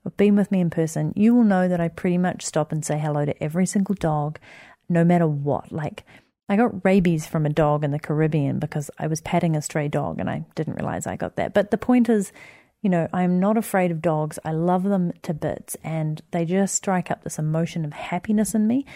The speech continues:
and playfulness and abundance that I love. And I've realized that for the last couple of years, I've been talking about, "Oh, I'd really love a dog," but you can't travel with a dog when you're living out of a suitcase. And I thought about it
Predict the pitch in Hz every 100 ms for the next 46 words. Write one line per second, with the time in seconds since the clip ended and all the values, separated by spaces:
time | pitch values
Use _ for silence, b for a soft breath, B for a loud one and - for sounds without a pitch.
0 | B B - 170 160 - 180 202 196 220
1 | 226 254 - - 156 165 175 214 233 -
2 | 160 147 147 160 - - - B B B
3 | B B - 214 233 214 269 294 277 -
4 | 208 196 196 - 185 170 160 165 156 151
5 | 156 156 156 156 151 - 226 247 247 233
6 | 190 165 156 151 - 214 233 214 - -
7 | - - 208 - 269 247 151 143 - 147
8 | 151 - 139 131 135 151 151 165 190 -
9 | - - - - - B B B B B
10 | B _ _ - 202 226 - 359 370 226
11 | 180 165 -